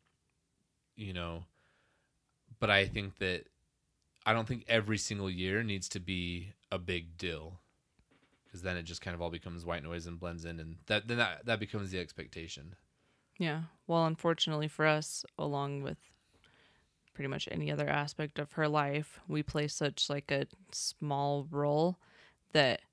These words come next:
Speaker 2: even
Speaker 1: Yeah.
Speaker 2: if we were to be like, "Okay, we're cutting back on your birthday this year because you have siblings and yada yada," we have no control over her other family.
Speaker 1: No, you're absolutely right. And we didn't even, other than, like, the party for us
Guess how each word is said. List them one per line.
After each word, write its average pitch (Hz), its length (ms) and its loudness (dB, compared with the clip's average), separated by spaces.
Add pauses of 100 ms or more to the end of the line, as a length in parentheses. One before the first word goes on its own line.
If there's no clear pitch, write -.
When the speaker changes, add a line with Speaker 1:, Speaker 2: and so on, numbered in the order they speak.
(420)
Speaker 2:
even 156 320 6
Speaker 1:
Yeah. 151 60 6
Speaker 2:
if 151 120 0
we 160 140 8
were 156 160 6
to 147 80 4
be 147 120 4
like, 147 260 4
"Okay, 170 580 6 (120)
we're 165 160 2
cutting 180 280 4
back 160 240 4
on 160 80 2
your 151 120 0
birthday 156 240 2
this 147 200 0
year 143 140 2
because 139 640 -2
you 143 80 -2
have 139 180 0
siblings 139 640 -2
and 135 240 -4
yada - 240 0
yada," 143 460 0 (640)
we 151 160 0
have 143 100 0
no 139 140 -2
control 139 380 -4
over 135 240 -2
her 151 500 -4
other - 220 -4
family. - 640 -2 (100)
Speaker 1:
No, 131 240 4
you're 110 180 2
absolutely 107 300 0
right. 101 100 2
And 107 80 -2
we 135 100 8
didn't 175 180 6
even, 107 220 2
other 131 260 4
than, 101 480 0 (640)
like, 104 160 0
the 107 80 0
party 143 340 6
for 98 220 2
us 107 480 4